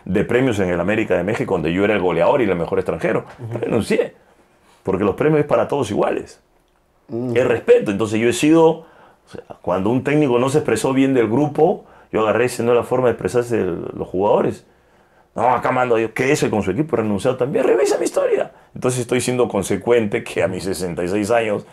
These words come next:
Speaker 1: es obvio que no voy a claudicar en lo que he hecho toda mi vida, el respeto y el valor a los seres humanos y a los deportistas con mayor razón, porque son los únicos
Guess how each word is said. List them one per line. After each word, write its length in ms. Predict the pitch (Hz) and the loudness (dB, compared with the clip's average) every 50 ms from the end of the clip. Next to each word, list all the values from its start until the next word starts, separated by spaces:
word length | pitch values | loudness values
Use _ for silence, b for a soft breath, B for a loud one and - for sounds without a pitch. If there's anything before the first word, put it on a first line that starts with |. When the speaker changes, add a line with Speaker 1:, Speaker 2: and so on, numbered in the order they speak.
| B B B B B B | B B B B B B
Speaker 1:
es 200 | 104 101 - - | -4 -4 -2 2
obvio 420 | 135 151 160 139 120 101 90 80 | 4 4 4 6 4 2 2 2
que 80 | - 87 | 0 -2
no 100 | 85 85 | 0 0
voy 140 | 85 85 85 | 0 0 0
a 100 | 82 78 | -2 -2
claudicar 460 | - 80 78 78 78 73 - 90 90 | 0 -2 0 0 -2 -2 -2 0 0
en 80 | 95 85 | 0 0
lo 100 | 80 73 | -2 -4
que 100 | - 80 | -6 -6
he 20 | |
hecho 160 | 80 - 76 | -6 -6 -6
toda 160 | - 85 82 | -4 -2 -2
mi 140 | 78 78 76 | -2 -4 -4
vida, 200 | 85 95 95 87 | -2 -2 -2 -2
el 60 | 80 | -2
respeto 480 | 78 80 82 80 - - 107 107 104 107 | -2 -4 -6 -6 -4 -4 -4 -4 -2 0
y 40 | 101 | 0
el 60 | 90 | 0
valor 280 | 80 78 80 80 85 87 | 0 0 0 0 0 0
a 80 | 82 | -2
los 120 | 78 69 - | -2 -6 -6
seres 260 | - 82 80 78 82 | -6 -4 -4 -4 -6
humanos 420 | 82 85 90 95 95 98 104 104 B B B B B B | -4 -4 -2 -2 -2 -4 -8 -10 B B B B B B
y 120 | B 101 98 | B 0 2
a 80 | 95 | 2
los 120 | 180 87 87 | 2 2 0
deportistas 560 | - 170 - 82 82 - 104 101 - - 80 | 0 -2 -2 -4 -4 -4 -6 -4 -4 -6 -4
con 120 | - 85 82 | -4 -2 0
mayor 220 | 82 92 98 98 | 0 2 2 2
razón, 240 | 101 98 101 127 135 | 0 0 -2 -4 -4
porque 220 | 151 165 156 160 | -2 0 0 0
son 160 | 151 180 175 | 0 2 2
los 140 | 170 151 139 | 0 2 2
únicos 460 | 165 165 165 - 151 147 139 - B | 2 2 2 2 0 -2 -4 -4 B